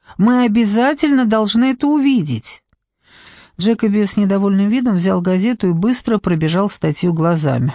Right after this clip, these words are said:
«Хм, а вот это интересно! Не просто интересно, потрясающе!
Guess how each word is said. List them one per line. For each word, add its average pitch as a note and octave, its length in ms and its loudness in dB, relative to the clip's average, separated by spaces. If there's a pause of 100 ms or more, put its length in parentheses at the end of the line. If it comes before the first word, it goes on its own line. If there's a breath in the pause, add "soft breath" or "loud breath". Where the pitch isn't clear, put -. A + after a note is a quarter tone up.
(120)
«Хм, D#3+ 380 0 (260 loud breath)
а D#3 160 0
вот F#3 160 -2
это F#3 380 0
интересно! G3+ 960 -2 (360)
Не A#3+ 140 2
просто E4+ 420 0
интересно, G3+ 540 0
потрясающе! B3 960 -2